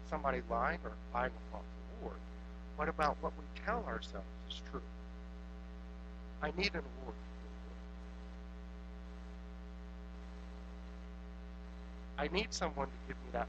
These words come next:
pat on the back in order to feel validated. I can't move forward in this arena until X, Y, and Z is in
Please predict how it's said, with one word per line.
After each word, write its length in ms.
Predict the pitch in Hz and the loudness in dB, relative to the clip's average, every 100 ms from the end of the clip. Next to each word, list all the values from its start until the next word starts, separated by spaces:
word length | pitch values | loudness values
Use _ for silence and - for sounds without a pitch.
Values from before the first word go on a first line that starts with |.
| - | 6
pat 120 | 127 | 4
on 40 | |
the 240 | 120 - - | 4 0 0
back 180 | 113 104 | 0 0
in 220 | - - | -4 -6
order 160 | - - | -6 -6
to 60 | - - | -6 -6
feel 160 | - - | -6 -6
validated. 400 | - - - - - - - - - - - - - - - - - - - - - - - - - - - - - | -6 -6 -6 -6 -6 -6 -6 -6 -6 -6 -6 -6 -6 -6 -6 -6 -6 -6 -6 -6 -6 -6 -6 -6 -6 -6 -6 -4 -2
I 80 | |
can't 300 | 147 - 185 - | -2 8 8 8
move 140 | 156 143 - | 0 0 0
forward 320 | 196 165 120 - | 2 2 0 0
in 60 | 135 - | -2 -2
this 180 | 135 - - | -4 -6 -2
arena 260 | 135 117 98 - - | 0 2 0 -4 -6
until 300 | - 160 110 - - - - - | 2 4 4 0 -6 -8 -6 0
X, 300 | 143 - - - - | 0 0 -4 -4 4
Y, 140 | 120 | 4
and 80 | 117 | 4
Z 400 | - - - | 0 -6 -6
is 0 | |
in 60 | - | -6